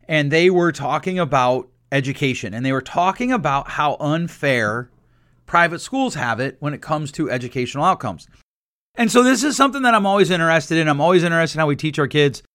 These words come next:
Uh, teachers and school administrators, I, I support them, and I have a problem with the system. I, I don't think it's either or. I think it can be both and. I think the system needs to change.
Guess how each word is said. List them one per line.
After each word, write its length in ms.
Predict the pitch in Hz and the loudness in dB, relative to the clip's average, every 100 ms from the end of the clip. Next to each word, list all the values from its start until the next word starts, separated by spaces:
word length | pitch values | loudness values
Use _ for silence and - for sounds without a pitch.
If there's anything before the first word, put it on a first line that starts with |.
| _ _ _ - | _ _ _ -2
Uh, 260 | 135 131 | 2 2
teachers 640 | 127 190 175 185 175 147 - _ _ _ | 0 -2 2 4 4 2 -6 _ _ _
and 280 | 151 139 131 | -2 0 0
school 200 | 123 208 | 0 2
administrators, 840 | 190 180 170 180 165 165 160 147 - - 156 - - | 4 2 0 0 2 2 2 -2 -8 -14 -14 -12 -12
I, 140 | 151 - | -8 -2
I 80 | 143 | -2
support 400 | 165 143 180 156 | -2 -2 0 2
them, 180 | 175 143 | 0 2
and 200 | 160 185 | 2 2
I 60 | |
have 200 | 180 180 | 4 4
a 60 | 175 | 2
problem 280 | 175 170 160 | 4 4 4
with 160 | 160 | 0
the 80 | 151 | -4
system. 400 | - 139 - 90 - _ _ | -4 -4 -4 -14 -18 _ _
I, 120 | 117 - | -8 -2
I 60 | |
don't 180 | 139 151 | -2 -2
think 160 | 160 156 | -2 -4
it's 140 | 147 | -2
either 140 | 165 | 0
or. 180 | 156 139 | 2 4
I 60 | 143 | 2
think 180 | 139 139 | 0 -6
it 120 | - | -6
can 120 | 143 | -6
be 140 | 135 | -4
both 280 | 139 139 135 | -2 -2 -2
and. 320 | 135 123 117 - _ _ _ _ | -4 -4 -6 -12 _ _ _ _
I 120 | 135 | -8
think 160 | 131 156 | -6 -4
the 80 | 151 | -4
system 400 | - 151 - 143 | -4 -4 -2 0
needs 220 | 143 131 | -2 -2
to 80 | 139 | -6
change. 460 | - 135 127 120 | -4 -2 -2 -6